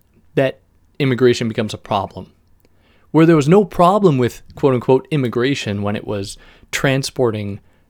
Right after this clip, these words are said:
black slaves from Africa to the United States for cheap, cheap, ha, cheap, free labor,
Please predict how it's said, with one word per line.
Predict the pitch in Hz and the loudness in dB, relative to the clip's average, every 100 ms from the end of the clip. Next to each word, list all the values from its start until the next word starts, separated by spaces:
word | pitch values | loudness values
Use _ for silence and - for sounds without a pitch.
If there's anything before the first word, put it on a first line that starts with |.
| _ | _
black | 135 117 - | -2 -2 -4
slaves | - 123 120 110 | -4 -2 -2 -4
from | - 104 98 - | -8 -10 -10 -4
Africa | 127 131 120 - 92 92 - | -2 -2 -8 -6 -6 -6 -10
to | - 120 107 104 - _ _ _ _ _ _ _ _ - - | -4 -2 -2 -4 -12 _ _ _ _ _ _ _ _ -20 -6
the | 123 | -4
United | 113 101 92 | -2 -4 -6
States | - 110 - - | -4 -4 -8 -20
for | - 117 90 - - - | -6 -4 -4 -6 -18 -12
cheap, | - 113 - _ _ _ _ _ - | -6 -6 -6 _ _ _ _ _ -4
cheap, | - 123 - - | -2 -2 -4 -18
ha, | - - 233 - _ _ _ | -10 0 0 0 _ _ _
cheap, | - - 208 175 - - _ _ | -10 -6 -4 -6 -12 -20 _ _
free | - - 156 214 165 143 - _ _ | -20 -6 0 2 2 -2 -6 _ _
labor, | 113 147 127 98 156 | 0 2 2 0 -2